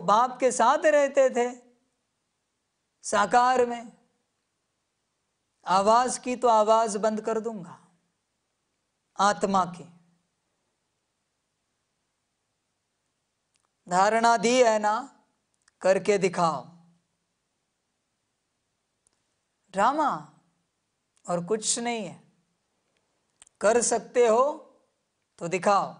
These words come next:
नहीं कर सकते हो तो भूल जाओ। समझ की बात है। बाप तो प्यार से कहता है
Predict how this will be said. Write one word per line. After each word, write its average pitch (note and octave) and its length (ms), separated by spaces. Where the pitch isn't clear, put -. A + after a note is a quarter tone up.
नहीं G3 240
कर A#3 220
सकते A#3 420
हो B3 240
तो G#3 160
भूल G#3+ 460
जाओ। G3+ 340
समझ G#3 460
की F3 160
बात G3 400
है। C4+ 180
बाप G#3 460
तो C#4+ 120
प्यार C#4 440
से D#4+ 180
कहता A#3 380
है C#4+ 320